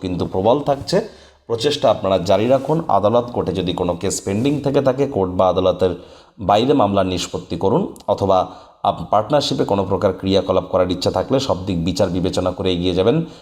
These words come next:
এবং মাসের ফার্স্ট হাফে আপনারা ট্রাইটি বেশি করুন,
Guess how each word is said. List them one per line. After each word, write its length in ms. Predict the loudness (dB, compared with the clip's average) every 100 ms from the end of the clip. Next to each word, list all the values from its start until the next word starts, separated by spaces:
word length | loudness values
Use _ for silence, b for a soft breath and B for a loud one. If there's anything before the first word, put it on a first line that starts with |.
| B
এবং 140 | -2 2
মাসের 300 | 2 0 -4
ফার্স্ট 440 | -2 0 0 0
হাফে 160 | 2 2
আপনারা 320 | 2 0 -2
ট্রাইটি 420 | 0 0 0 -2
বেশি 300 | -2 -2 -2
করুন, 380 | -2 0 0 -2